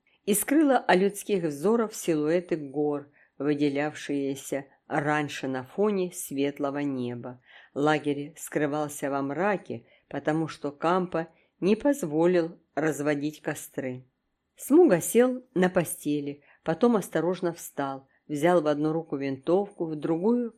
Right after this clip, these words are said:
патронтаж. Совершенно бесшумно подошёл к расположенному поблизости дереву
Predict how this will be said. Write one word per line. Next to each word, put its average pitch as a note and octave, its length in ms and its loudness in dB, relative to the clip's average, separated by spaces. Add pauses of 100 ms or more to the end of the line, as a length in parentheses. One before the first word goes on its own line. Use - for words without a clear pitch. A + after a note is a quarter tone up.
патронтаж. E3 1000 -4 (200)
Совершенно D#3+ 640 2
бесшумно F#3 560 0
подошёл F3 540 2
к B3 120 -8
расположенному F3 840 0
поблизости E3+ 680 0
дереву C#3 600 0